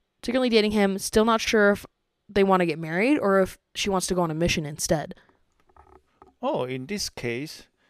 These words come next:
Speaker 2: then I will ask my kid, uh, need to deeply pondering about these f-, things first. Which one is get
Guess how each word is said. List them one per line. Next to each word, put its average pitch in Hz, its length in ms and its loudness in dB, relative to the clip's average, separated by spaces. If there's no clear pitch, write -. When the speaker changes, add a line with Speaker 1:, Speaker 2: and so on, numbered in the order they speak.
Speaker 2:
then 117 480 -12
I 117 160 -8
will 107 880 -8
ask 131 260 -6
my 104 260 -8
kid, 131 680 -8
uh, 104 440 -10
need 139 340 -8
to 104 580 -8
deeply 127 1300 -2
pondering 123 640 -4
about 110 380 -4
these 113 260 -4
f-, - 260 -16
things 113 280 -4
first. - 500 -6
Which 135 420 -2
one 139 400 -6
is 117 720 -6
get - 180 -4